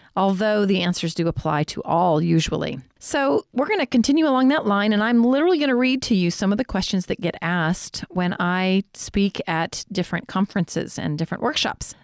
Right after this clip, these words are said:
Young, single, older, single people write out these questions,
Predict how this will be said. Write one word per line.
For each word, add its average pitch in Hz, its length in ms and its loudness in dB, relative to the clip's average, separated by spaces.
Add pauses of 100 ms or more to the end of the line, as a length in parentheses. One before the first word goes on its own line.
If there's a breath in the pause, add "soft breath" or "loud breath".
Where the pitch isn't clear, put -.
Young, 214 560 2
single, 208 640 2 (380 soft breath)
older, 202 500 2
single 202 340 2
people 185 400 2
write 196 180 0
out 214 160 -2
these 208 160 0
questions, 170 600 -4